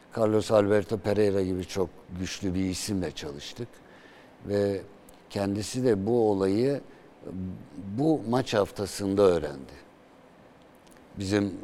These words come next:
e, o dönem görevde olan, e, Volkan Ballı arkadaşımız, a-, kendisiyle her şeyi paylaştı. Daha da bilinçlendi, e, Pereira bu maç öncesinde bizle ilgili durumu.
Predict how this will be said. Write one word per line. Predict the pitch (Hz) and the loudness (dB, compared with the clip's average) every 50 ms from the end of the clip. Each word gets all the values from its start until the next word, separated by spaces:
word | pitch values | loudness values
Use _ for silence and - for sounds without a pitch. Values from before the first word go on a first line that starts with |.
| - 101 | -8 -4
e, | 98 95 95 98 | -2 -2 0 0
o | 92 92 107 101 | 0 2 2 2
dönem | 98 101 98 101 98 98 95 90 | 4 2 2 2 0 -2 -2 0
görevde | 104 101 98 98 95 92 95 101 | 0 2 2 2 0 0 -2 -2
olan, | 95 92 92 90 87 90 85 - - - - - - - - - - - - - | -2 0 0 -2 -2 -4 -8 -14 -18 -20 -20 -20 -20 -20 -20 -20 -20 -20 -20 -18
e, | - 87 87 90 90 90 87 87 87 87 87 87 87 87 87 | -12 -10 -8 -6 -6 -6 -6 -6 -8 -8 -10 -10 -10 -6 -2
Volkan | 98 101 95 90 - 101 95 95 92 | 0 0 0 0 -2 -2 0 0 2
Ballı | 87 87 87 85 82 82 90 104 117 135 139 131 - 80 | 2 2 2 2 0 -4 -4 -6 -6 -8 -10 -12 -12 -6
arkadaşımız, | 87 80 73 - - 85 78 80 73 - - 90 98 123 131 120 | -4 -4 -4 -4 -8 -8 -8 -8 -12 -12 -12 -10 -10 -8 -6 -2
a-, | 107 98 95 85 85 | -2 -2 -2 -4 -4
kendisiyle | - 101 92 95 95 90 - - 107 104 98 104 | -2 -2 0 0 -2 -4 -6 -4 -4 0 2 4
her | 104 110 104 | 2 2 2
şeyi | - - 104 95 | 0 0 0 0
paylaştı. | 90 - 98 95 92 92 98 95 - - - 156 127 | 0 0 2 2 2 2 0 -2 -4 -4 -4 0 4
Daha | 113 107 113 127 131 | 6 6 6 6 6
da | 117 117 98 92 | 4 2 2 2
bilinçlendi, | 95 87 87 90 87 85 - - 92 90 85 85 87 82 85 85 82 78 - - - - - - - - - - - - - | -2 -2 -2 -2 -4 -6 -8 -6 -6 -4 -4 -4 -4 -4 -4 -4 -4 -6 -8 -16 -20 -20 -20 -20 -20 -20 -20 -20 -20 -18 -12
e, | 78 85 82 82 82 80 76 76 76 73 71 - - | -8 -6 -4 -4 -4 -4 -4 -6 -8 -8 -10 -8 -4
Pereira | - 95 92 98 95 92 87 90 85 85 80 82 | 0 2 4 6 6 6 6 4 2 0 -2 -2
bu | 92 95 | -2 0
maç | 92 92 92 90 - - | 2 2 0 0 -2 -4
öncesinde | 90 82 82 80 78 80 73 - - 82 82 82 82 82 80 82 | -6 -4 -4 -4 -6 -8 -10 -10 -10 -8 -8 -6 -6 -6 -6 -4
bizle | 95 92 82 82 87 85 85 | -6 -6 -4 -2 -2 0 0
ilgili | 82 78 78 82 80 80 80 73 | -2 -2 -4 -6 -6 -6 -6 -6
durumu. | 76 80 76 78 82 104 135 165 | -6 -6 -6 -6 -6 -6 -6 -8